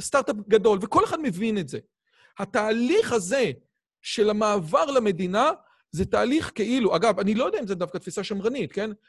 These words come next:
אבל זה תהליך שחלק מהשימנים שלך פספסו. ואתה יודע מה? ו-, ו-, ורק כדי עוד יותר ככה לעצבן, כן? כדי שיהיה יותר מעניין, ה-,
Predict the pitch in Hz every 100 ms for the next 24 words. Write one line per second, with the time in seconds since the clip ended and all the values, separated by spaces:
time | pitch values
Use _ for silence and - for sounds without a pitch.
0 | _ 156 175 196 202 190 302 392 - -
1 | 269 302 277 240 226 185 - 349 415 320
2 | 226 196 196 - 240 311 - _ _ _
3 | - 254 294 262 370 339 - _ _ _
4 | 127 147 202 - - - 165 180 320 403
5 | 233 156 175 160 165 160 147 156 156 175
6 | 208 214 185 180 277 214 220 160 175 160
7 | 156 151 135 - - 151 147 147 202 233
8 | 165 175 180 151 143 - 143 143 151 180
9 | 175 - 170 147 202 214 233 320 294 220
10 | - _ _ _ - 165 170 175 -